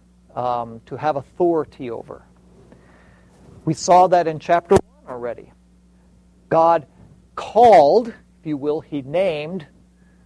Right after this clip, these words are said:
the light day. Okay? He called the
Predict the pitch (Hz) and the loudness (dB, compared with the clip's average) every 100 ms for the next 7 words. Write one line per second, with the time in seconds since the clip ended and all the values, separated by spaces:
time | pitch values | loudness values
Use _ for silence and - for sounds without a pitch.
0 | _ _ _ _ _ _ _ _ 165 151 | _ _ _ _ _ _ _ _ -2 -2
1 | 139 - _ _ _ _ _ _ _ _ | -2 -6 _ _ _ _ _ _ _ _
2 | _ _ _ _ _ _ _ 135 131 165 | _ _ _ _ _ _ _ -4 -2 -2
3 | - - _ _ - 127 180 170 - - | -4 -20 _ _ -16 -6 -2 -2 -6 -16
4 | _ _ - _ _ - 127 147 _ _ | _ _ -20 _ _ -20 -20 -20 _ _
5 | _ _ _ _ _ _ 165 147 - _ | _ _ _ _ _ _ -8 -8 -10 _
6 | _ - - 208 226 190 147 151 185 - | _ -14 -2 4 8 8 6 4 -2 -8
7 | _ _ _ _ _ _ _ _ _ _ | _ _ _ _ _ _ _ _ _ _
8 | _ 156 147 | _ -6 -6